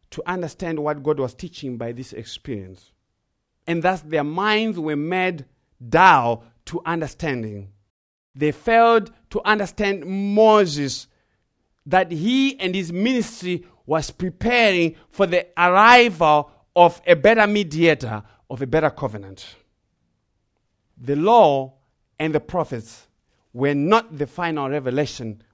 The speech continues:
of God about salvation. They were not. Hebrews one, verse one to three,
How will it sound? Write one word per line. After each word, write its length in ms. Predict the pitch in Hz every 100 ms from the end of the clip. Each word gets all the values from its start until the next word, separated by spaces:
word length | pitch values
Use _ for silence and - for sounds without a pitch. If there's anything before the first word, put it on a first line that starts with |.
| -
of 140 | 127
God 340 | 120 127 104 98 _ _ _ _ _ _ _
about 720 | 151 120 170 196 202 202 - _ _ _ _ _ _
salvation. 680 | - - 123 117 110 - 95 _ _ _ _ _ _ _ _ _ -
They 100 | 131
were 100 | 131
not. 320 | 131 - _ _ _ _ _ _
Hebrews 380 | - 170 165 151
one, 500 | 160 190 202 208 208 - 135
verse 220 | 165 -
one 200 | 165 170
to 60 |
three, 400 | 147 185 170 170